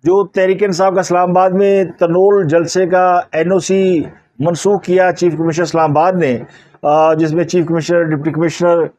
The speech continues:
اور آئی جی اسلام آباد، ان تینوں کے خلاف تحریک انصاف نے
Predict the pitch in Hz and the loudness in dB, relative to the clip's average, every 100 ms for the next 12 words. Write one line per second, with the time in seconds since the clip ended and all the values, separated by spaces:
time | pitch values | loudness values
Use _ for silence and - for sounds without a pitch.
0 | _ 147 160 165 160 156 160 156 170 175 | _ -2 0 0 -2 0 0 2 0 0
1 | - 180 151 196 202 185 151 151 160 180 | -2 -4 -2 0 0 0 0 2 2 0
2 | 156 - _ _ - 156 160 180 160 160 | -6 -18 _ _ -4 -2 -2 -4 -2 -2
3 | 160 165 180 185 | 0 -2 0 0